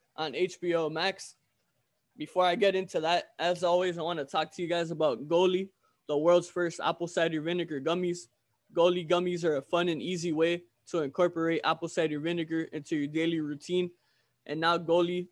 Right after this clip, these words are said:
in twenty twenty-one has introduced their Ashwa gummies and their Superfruits gummies. The Ashwa gummies are made for people looking to relax and get rid of some stress. And the Superfruits gummies help tremendously with the collagen within your body.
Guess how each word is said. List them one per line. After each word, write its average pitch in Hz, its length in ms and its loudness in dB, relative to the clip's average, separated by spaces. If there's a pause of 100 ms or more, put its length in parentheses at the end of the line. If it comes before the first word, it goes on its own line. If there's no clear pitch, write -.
(100)
in 151 120 -2
twenty 180 380 0
twenty-one 170 480 0
has 147 160 -6
introduced 165 560 -8
their 156 220 -4
Ashwa 170 380 -4
gummies 170 440 -2 (480)
and 185 180 4
their 165 100 0
Superfruits 170 600 -2
gummies. 156 440 -2 (220)
The 143 60 -6
Ashwa 175 420 -4
gummies 180 320 -6
are 156 280 -4 (160)
made 175 200 -2
for 175 140 -4
people 175 320 -2
looking 175 280 0
to 156 100 -2
relax 147 420 0
and 160 80 -6
get 160 160 0
rid 170 140 0
of 160 80 -6
some 143 160 -8
stress. 180 480 -2 (340)
And 160 160 -4
the 151 40 0
Superfruits 175 760 -4
gummies 165 340 -8
help 170 220 -6
tremendously 170 720 -4 (200)
with 156 140 -4
the 139 80 -6
collagen 165 640 0 (320)
within 165 300 0
your 147 160 -2
body. 185 480 2